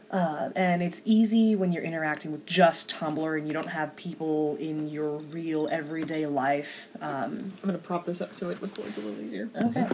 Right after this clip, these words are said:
Speaker 2: Here we go.
Speaker 1: Um, well, anyway, when you're dealing with this stuff,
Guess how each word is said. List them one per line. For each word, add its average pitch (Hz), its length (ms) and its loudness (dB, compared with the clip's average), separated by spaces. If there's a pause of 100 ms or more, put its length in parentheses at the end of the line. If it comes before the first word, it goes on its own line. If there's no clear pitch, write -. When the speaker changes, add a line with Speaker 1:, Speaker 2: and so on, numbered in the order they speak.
(140)
Speaker 2:
Here 160 100 4
we 233 80 4
go. 277 140 0
Speaker 1:
Um, 170 220 -2 (800)
well, 202 120 6
anyway, 175 260 6
when 180 720 4
you're 190 200 6
dealing 226 320 8
with 220 100 6
this 202 140 -2
stuff, 170 400 6